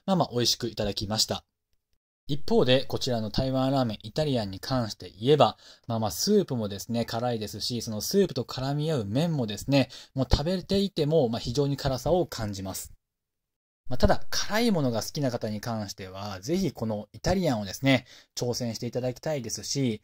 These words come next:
さらにこのイタリアンよりももっと辛いアフリカンっていうのもですね、店にはご用意しておりますので、ぜひそのアフリカンもトライしてみてはいかがでしょうか。ちなみに次の日のトイレは保証できないので、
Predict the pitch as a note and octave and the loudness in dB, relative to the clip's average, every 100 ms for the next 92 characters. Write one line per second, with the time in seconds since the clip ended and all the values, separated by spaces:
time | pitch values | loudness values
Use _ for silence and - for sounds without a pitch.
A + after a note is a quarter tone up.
0 | _ - A3 G3 C#3 A#2+ - B2 G3+ G3 | _ -2 2 2 2 -2 -4 -2 0 0
1 | E3+ D#3 D3 A2 C#3+ A3 - - A#2+ A#2+ | -2 -2 0 0 2 0 0 0 4 4
2 | G#2+ - - B2+ D#3 B3 - A#2+ G#2 - | 4 -2 -10 -4 0 0 2 0 0 -4
3 | G2+ F#2+ F#2 - E3+ E3 - - _ - | -4 -6 -10 -2 0 0 -8 -20 _ -4
4 | C#3 B2+ F3 F#3+ G2 _ - B2 D3 A2 | 0 0 4 4 2 _ -2 4 4 4
5 | G#2 - A2+ A2 A2 C#3 C#3+ A#2 G2+ C3+ | -2 -8 -10 -8 -6 -6 -6 -8 0 4
6 | A#2+ - - - D#3 D3 B2+ A#2 - A2+ | 4 2 -16 -12 -8 -6 -4 -6 -6 -6
7 | D3 C#3+ A#2 G#2+ C#3+ F3+ A2 - B2+ B2 | -2 -2 -2 -2 4 4 4 2 2 2
8 | - B2+ D#3+ F3+ A2 - A#2 B2 G2+ - | 0 -2 4 6 6 0 -6 -6 -4 2
9 | D3 D3 B2+ F#2+ - _ _ _ _ _ | 4 4 4 0 -4 _ _ _ _ _
10 | _ - D#3+ F3+ G#3 G3+ - E3 D3+ B2+ | _ -8 -2 2 2 2 0 0 0 -2
11 | G#2+ C3+ A2+ C3 F#3 - A#2+ B2+ A#2 A#2+ | -2 2 4 6 6 4 -4 0 0 -2
12 | A#2+ G#2+ G2+ A#2 F#3+ - | -4 -4 -4 4 4 4